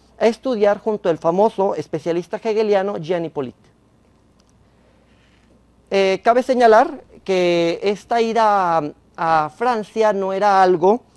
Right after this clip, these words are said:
extraño para Elster, porque como ya se había mencionado, su madre tenía relación con Francia porque su pa-, su abuelo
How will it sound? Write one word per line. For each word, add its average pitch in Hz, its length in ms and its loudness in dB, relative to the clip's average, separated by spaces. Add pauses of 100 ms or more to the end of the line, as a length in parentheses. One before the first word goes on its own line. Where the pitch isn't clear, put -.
(340)
extraño 214 640 0
para 196 300 -2
Elster, 247 400 -4
porque 143 260 -14
como 151 220 -6
ya 175 80 -4
se 220 100 -10
había 208 120 -2
mencionado, 214 680 -4 (400)
su - 160 -4
madre 226 380 -2
tenía 175 240 -4
relación 208 400 -4
con 233 140 -6 (580)
Francia 214 460 -6
porque 220 420 -4
su 214 160 -12
pa-, 240 380 -2
su 185 260 -4
abuelo 226 440 0